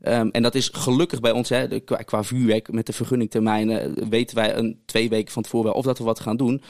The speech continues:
Maar of we op F X-gebied een, een schotje confetti of een, een vlammetje of, of noem het allemaal op. Ja, dat, dat, dat kan zomaar zijn van, "Oh, we willen morgen, willen we dit."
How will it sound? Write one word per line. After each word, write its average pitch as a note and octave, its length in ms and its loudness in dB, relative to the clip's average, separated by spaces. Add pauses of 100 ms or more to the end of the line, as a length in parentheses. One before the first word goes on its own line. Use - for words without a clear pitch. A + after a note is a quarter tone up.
(200)
Maar G#2+ 160 2
of A#2+ 80 -2
we A#2+ 160 0
op - 360 -6
F D3 100 -2
X-gebied A2 500 -2
een, A#2 160 0
een - 60 -4
schotje - 260 -2
confetti A#2+ 480 -4
of - 160 -2
een, A#2 360 0
een A2+ 80 -2
vlammetje A#2 460 -2
of, A2+ 120 -4
of A2+ 160 -4
noem A#2+ 160 2
het A#2 120 -2
allemaal A#2 260 2
op. C3 160 -2 (360)
Ja, B2+ 120 2
dat, A#2+ 220 -2
dat, B2 220 0
dat B2 160 0
kan B2+ 240 2
zomaar C#3 380 4
zijn A#2 200 0
van, B2 100 -2
"Oh, B2+ 120 2
we B2+ 60 2
willen C3 200 2
morgen, C3+ 300 0
willen C3+ 180 0
we C3+ 80 0
dit." F3+ 280 -4